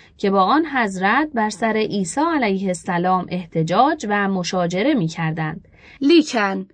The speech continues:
بهترین وجه همان است که ما ذکر کردیم. ان الذین کفروا بآیات الله ذو انتقام.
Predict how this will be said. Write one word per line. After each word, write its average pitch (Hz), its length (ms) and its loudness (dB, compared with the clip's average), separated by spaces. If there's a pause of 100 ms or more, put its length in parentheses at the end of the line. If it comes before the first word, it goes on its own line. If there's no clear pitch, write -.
(240)
بهترین 262 720 2
وجه 359 360 2 (140)
همان 330 420 4
است 233 280 -2
که 208 260 0
ما 233 240 4
ذکر 170 520 -4
کردیم. 160 520 -4 (1600)
ان 233 260 0
الذین 277 760 4
کفروا 262 520 2
بآیات 190 720 2
الله 180 520 4 (460)
ذو 202 120 0
انتقام. 165 880 -2